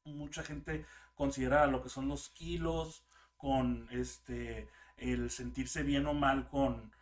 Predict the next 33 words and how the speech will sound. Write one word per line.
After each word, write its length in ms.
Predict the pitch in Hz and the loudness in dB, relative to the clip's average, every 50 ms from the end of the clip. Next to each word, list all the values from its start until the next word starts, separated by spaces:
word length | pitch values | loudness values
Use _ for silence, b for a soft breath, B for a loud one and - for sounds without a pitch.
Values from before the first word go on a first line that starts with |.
| b b b b - | b b b b -6
con 160 | 135 135 131 | -4 -2 -2
el 140 | 123 120 113 | 0 -2 -2
aspecto, 600 | 110 - - - - - 156 175 175 - - 180 | -4 -6 -8 -10 -4 0 0 0 0 0 -4 -8
o 40 | - | -6
sea, 140 | - 143 127 | -6 -6 -6
porque 200 | 131 123 127 135 | -6 -6 -4 -4
dicen 240 | 131 123 - 135 127 | -4 -4 -4 -6 -6
de 120 | 123 120 | -6 -6
que, 120 | - 139 | -6 -4
"Ay, 240 | 147 156 165 165 160 160 - | -2 0 0 0 -2 -2 -4
peso 300 | 151 147 147 - 165 160 | -6 -6 -6 -6 -6 -6
mucho, 800 | 156 165 165 180 190 196 196 - - 180 180 175 175 - B B B B B B | -4 -2 -2 -2 -2 -2 -4 -4 -4 -2 -2 -2 -2 -4 B B B B B B
este, 380 | - 135 131 123 - - 135 123 | -6 -4 -4 -4 -6 -8 -10 -8
significa 460 | 127 135 135 123 127 131 135 147 131 | -6 -6 -6 -4 -4 -4 -6 -6 -6
que 100 | - 135 | -6 -6
soy 220 | - - 143 139 135 | -6 -4 -4 -4 -2
gordo", 680 | 131 131 143 156 165 170 175 165 156 156 156 151 - | -2 -2 0 2 2 2 0 0 -2 -2 -2 -2 -2
pero 200 | - 127 120 113 117 | -4 -6 -6 -6 -8
pues, 280 | - 113 - - - b b b b b b b b b | -12 -16 -18 -18 -20 b b b b b b b b b
pero, 260 | - 127 127 120 117 | -4 -2 -2 -2 -2
pues, 120 | - 123 117 | -4 -6 -4
no 420 | 120 123 123 123 123 123 139 139 139 | -2 0 2 2 4 2 2 2 0
tiene 180 | 139 139 139 131 | 0 -2 -2 -2
que 80 | 127 | -2
ver 100 | 127 123 | -2 -2
una 200 | 127 131 135 127 | 0 -2 -2 -4
cosa 240 | - 123 - - - | -6 -10 -12 -12 -10
con 160 | - 127 127 123 | -6 -4 -4 -4
otra. 200 | 123 - - - B B B B B B B | -4 -6 -10 -20 B B B B B B B
A 100 | 123 131 | -4 -2
lo 120 | 131 127 127 | -2 -2 -2
que 60 | 127 | -2
voy 380 | 123 127 131 135 135 123 123 | 0 2 2 2 0 -2 -4